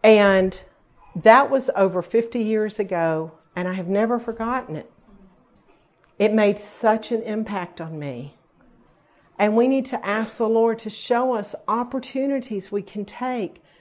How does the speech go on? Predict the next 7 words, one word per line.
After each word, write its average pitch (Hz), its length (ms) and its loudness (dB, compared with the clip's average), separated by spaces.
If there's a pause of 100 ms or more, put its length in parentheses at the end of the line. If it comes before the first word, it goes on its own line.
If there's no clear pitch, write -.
(280)
My 269 220 4
mother 262 300 0
wasn't 240 340 0
even 240 220 -2
a 240 60 -4
Christian 247 580 -4
then. 127 400 -10